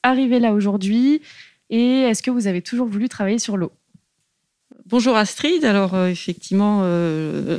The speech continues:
Speaker 2: j'ai, je suis, euh, j'ai quarante-neuf ans, je suis, euh, commandant divisionnaire fonctionnel, chef de service de la brigade fluviale depuis le premier septembre deux mille vingt.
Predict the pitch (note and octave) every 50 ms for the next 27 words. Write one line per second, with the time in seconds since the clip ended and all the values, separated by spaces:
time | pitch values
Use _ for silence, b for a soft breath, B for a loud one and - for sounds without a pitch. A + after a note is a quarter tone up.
0 | - - - - - - - C#3+ - D#3+ D#3 - - - D#3 - - - - F3+
1 | F3 F3 E3 D#3 D3 D3 C#3 D3+ - - - F3+ - - - E3 D#3+ E3 - -
2 | D#3+ D#3 F#3 A#3 B3+ C#4 D4 D4 C#4+ C4 A3+ F#3 E3+ - - - - F3+ F3+ E3+
3 | E3 E3+ B B B B B B B B B B _ - G#3+ G3+ G#3 G#3 G#3 G#3+
4 | G#3+ G3 F#3+ G3 G3 F#3+ F#3+ G3 G3 G3 G3 G3 - - F3+ F#3 F3 - - -
5 | F3 F3 F3+ G#3+ A#3+ B3+ C4+ C#4+ C4+ B3 - - - A#3 A3+ G3+ F#3+ G#3 G3 -
6 | G3 G3 F#3+ F#3 G3+ G3 G3 F#3 F#3 F3+ F3 E3+ E3+ E3 F3 E3+ E3 - - F3
7 | E3 F3 F3+ F3+ F3+ F3+ E3+ D#3+ D#3 E3+ D#3+ _ - - - F3+ F3 E3+ E3+ E3
8 | E3 D#3 - - - - C4 C#4 C4 B3 A3 - - G3 - - - G3 G3 G3
9 | F#3 F3 F3 E3+ D#3+ E3+ E3+ E3+ D#3+ D#3+ E3 G3+ B3 D#4+